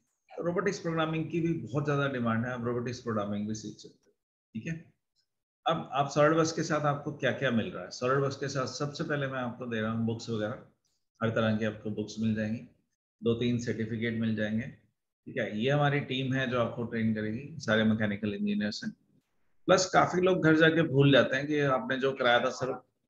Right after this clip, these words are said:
मुझे तो skip हो गया, तो हम आपको video lecture दे देंगे, ठीक है। तो video में आपको सारे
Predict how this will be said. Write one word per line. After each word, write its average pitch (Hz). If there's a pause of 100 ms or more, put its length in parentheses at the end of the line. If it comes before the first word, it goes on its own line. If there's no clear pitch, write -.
(120)
मुझे 120
तो 120
skip 117
हो 110
गया, 107 (1300)
तो 156
हम 151
आपको 165
video 135
lecture 110
दे 101
देंगे, -
ठीक 123
है। 117 (720)
तो 117
video 123
में 151
आपको 135
सारे 127